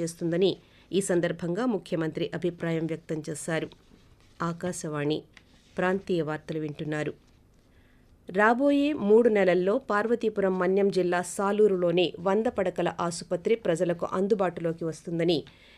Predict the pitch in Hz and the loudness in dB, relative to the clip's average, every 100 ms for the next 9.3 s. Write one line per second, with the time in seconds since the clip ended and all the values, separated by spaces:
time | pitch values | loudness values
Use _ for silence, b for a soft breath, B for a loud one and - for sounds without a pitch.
0 | B 190 254 262 247 214 180 170 180 175 | B -2 0 2 0 0 -2 -4 -2 -2
1 | 170 175 170 185 170 170 185 254 190 185 | -2 -6 -6 -4 -2 -2 -2 -2 0 0
2 | 170 170 165 160 160 160 156 156 156 156 | 0 -2 -4 -6 -6 -4 -2 -2 -2 0
3 | 156 147 - B B B B B B - | 0 -2 -8 B B B B B B -2
4 | 240 247 269 269 240 208 196 190 220 - | 2 4 4 4 4 4 2 2 0 0
5 | 208 196 180 180 175 180 180 240 285 175 | -4 -2 0 0 2 2 2 2 2 2
6 | 170 170 160 165 160 165 165 165 180 165 | 0 -2 -2 0 0 -2 -6 -4 -4 -4
7 | 151 170 156 - - _ _ 185 185 202 | -4 -2 -2 -4 -10 _ _ -2 2 2
8 | 233 190 190 170 160 165 165 156 - 165 | 2 0 0 2 2 2 2 0 -4 -4
9 | 165 170 320 | -4 0 0